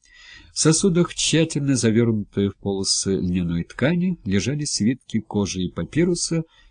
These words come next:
испещрённые письменами. После долгих перипетий уникальные рукописи попали в руки специалистов. В дальнейшем было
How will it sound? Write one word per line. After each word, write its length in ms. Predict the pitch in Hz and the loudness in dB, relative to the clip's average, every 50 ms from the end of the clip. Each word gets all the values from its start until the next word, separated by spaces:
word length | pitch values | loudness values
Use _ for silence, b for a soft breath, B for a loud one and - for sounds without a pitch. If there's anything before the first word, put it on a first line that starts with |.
| b b b - | b b b 2
испещрённые 1080 | - - - - - 107 107 - - - - 87 101 135 147 143 139 139 139 135 131 | 2 2 2 0 0 -2 -2 -2 -2 -4 0 0 2 2 0 -2 -2 -2 0 0 -2
письменами. 920 | - - 120 123 - - - 104 110 95 82 78 73 - - - - - _ b b b b b b b b b b b b | -2 -4 -4 -4 -4 -4 -2 -2 -2 -2 -2 -4 -6 -6 -8 -12 -14 -16 _ b b b b b b b b b b b b
После 300 | - 185 185 - - 170 | 0 0 0 2 0 0
долгих 420 | 143 123 139 135 127 113 117 110 - | 2 4 4 4 4 4 4 2 4
перипетий 640 | - 117 104 104 - 110 104 95 - - 160 180 170 | 6 6 6 6 6 4 0 0 2 2 4 4 4
уникальные 640 | 131 110 95 95 90 - 104 95 95 - 180 92 | 4 4 2 0 0 0 0 0 2 2 2 2
рукописи 580 | 98 127 160 - - 160 - 160 160 - - 135 | 0 0 0 -2 -4 -4 -2 -2 -4 -2 -4 -2
попали 420 | 123 123 - - 127 143 151 147 | -2 -2 -2 -2 -2 -2 0 0
в 60 | 131 107 | 0 0
руки 380 | 95 110 110 - - 123 123 | 0 0 0 0 -2 -2 -2
специалистов. 920 | - - - - 123 117 - 101 92 82 78 80 76 - - - - 82 - - - - - - | -2 -4 -4 -4 -4 -4 -2 -2 -2 -2 -2 -4 -6 -8 -10 -8 -8 -10 -10 -12 -18 -20 -16 -10
В 60 | - | -2
дальнейшем 520 | 95 113 120 139 175 190 - - - 160 139 | 2 2 4 4 4 0 -2 -2 -4 -4 -2
было 300 | 127 135 135 131 127 | 0 0 0 -2 -2